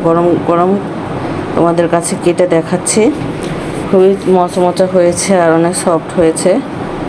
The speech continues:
খেতেও কিন্তু খুব ভালো লেগেছে। আহ, পুরা তোমার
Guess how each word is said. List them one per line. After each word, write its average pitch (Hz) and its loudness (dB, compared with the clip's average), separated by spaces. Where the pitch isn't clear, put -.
খেতেও 180 0
কিন্তু 190 2
খুব 180 0
ভালো 175 4
লেগেছে। 175 2
আহ, 202 0
পুরা 180 4
তোমার 170 2